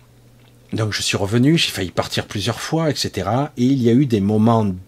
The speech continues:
d'abattement personnel, des moments d'abattement où, euh, j'avais envie, pendant un temps, de ne plus être. Euh,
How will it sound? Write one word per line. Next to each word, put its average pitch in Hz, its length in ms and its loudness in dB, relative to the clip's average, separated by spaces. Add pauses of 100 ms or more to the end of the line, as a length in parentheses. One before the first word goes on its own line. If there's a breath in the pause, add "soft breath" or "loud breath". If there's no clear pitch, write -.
d'abattement 113 760 -2 (840)
personnel, 151 680 -4 (1500 loud breath)
des 92 160 -8
moments 156 260 4
d'abattement 104 920 -2
où, 147 300 2
euh, 101 300 0 (380)
j'avais 113 480 0
envie, 117 600 0 (680 loud breath)
pendant 123 340 2
un 117 180 2
temps, 117 360 -2 (720)
de 107 160 2
ne 139 140 6
plus - 380 -4
être. - 380 -8 (1600 soft breath)
Euh, 90 200 -8